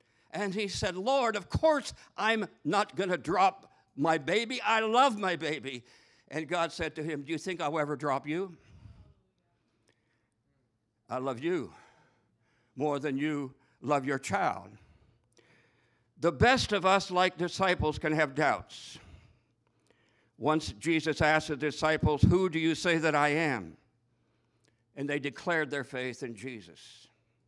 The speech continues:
Have you? And I never assume that just because you're in the, a faith-based, Christ-centered program,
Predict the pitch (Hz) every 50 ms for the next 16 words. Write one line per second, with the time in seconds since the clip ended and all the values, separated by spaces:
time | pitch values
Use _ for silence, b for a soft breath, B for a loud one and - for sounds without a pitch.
0 | _ _ _ _ _ _ _ _ _ _ _ _ _ _ _ _ _ _ _ _
1 | _ _ _ - 135 135 127 110 127 156 170 165 139 98 90 82 _ _ _ _
2 | _ _ _ _ _ _ _ _ _ _ _ _ _ _ _ _ _ _ _ _
3 | _ _ _ _ _ _ _ _ _ _ _ - 120 139 127 135 135 131 135 127
4 | - - 113 131 135 127 131 151 160 185 196 175 165 - - - 160 131 117 101
5 | 95 90 _ _ _ _ _ _ _ _ _ _ _ 123 135 123 110 98 131 147
6 | 165 - - 208 202 - - 208 202 196 185 175 160 139 147 160 165 170 170 175
7 | 170 170 170 _ _ b b b b 139 156 147 - _ _ _ _ - - -
8 | - - 185 196 220 214 202 156 - 123 156 151 135 147 143 139 - - - b
9 | b b b b b - - 185 190 208 190 - - - 190 170 165 175 160 -
10 | - - 185 175 156 113 120 120 113 127 135 127